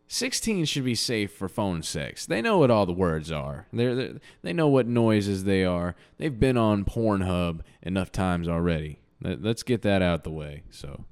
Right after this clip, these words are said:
there's no issues there. But I was just thinking, speaking of Pornhub,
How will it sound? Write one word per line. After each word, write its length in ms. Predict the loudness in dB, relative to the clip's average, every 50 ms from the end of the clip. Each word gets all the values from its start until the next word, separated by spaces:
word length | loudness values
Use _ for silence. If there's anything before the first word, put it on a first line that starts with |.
| -8
there's 160 | -8 -6 -2 -2
no 160 | -2 0 2
issues 420 | 0 0 0 -2 -2 -2 -2 0
there. 320 | -2 -2 -2 -2 -4 -10 -14 _ _ _ _ _ _ _ _ _ _ _ _ _ _ _ -20 _ _ _ _ _ _
But 120 | -2 0 2
I 40 | 2
was 120 | 4 4
just 200 | 2 0 0 0
thinking, 440 | -2 0 2 2 0 -2 -2 -8 -18 _ _ -20
speaking 300 | -18 -8 -4 -2 0 0
of 100 | 0 0
Pornhub, 640 | 0 0 2 2 2 2 2 2 2 2 0 -2 -6